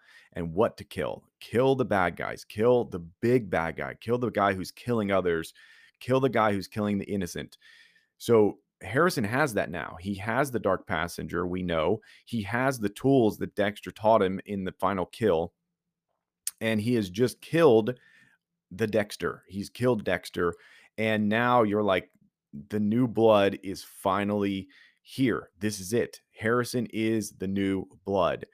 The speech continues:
So you're like, "Okay, Michael C. Hall is gone." So that means Michael C. Hall basically said, "I'll come in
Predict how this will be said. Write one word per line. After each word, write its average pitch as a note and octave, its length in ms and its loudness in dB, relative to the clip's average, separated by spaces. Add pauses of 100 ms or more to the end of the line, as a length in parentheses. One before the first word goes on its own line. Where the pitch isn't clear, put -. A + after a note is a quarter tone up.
(240)
So A2+ 220 2
you're A#2 200 2
like, G#2 360 0
"Okay, A2+ 440 -2 (320)
Michael G2 320 -2
C. A#2+ 180 -6
Hall A2+ 240 4
is E2 120 -2
gone." E2 480 0
So G2+ 160 -4
that G#2+ 160 0
means A2+ 240 -2
Michael A#2+ 600 4
C. G#2+ 180 -6
Hall G2+ 460 4
basically G2 420 -4
said, F#2 280 -2
"I'll G2+ 200 -2
come F#2+ 300 -6
in C3+ 320 -2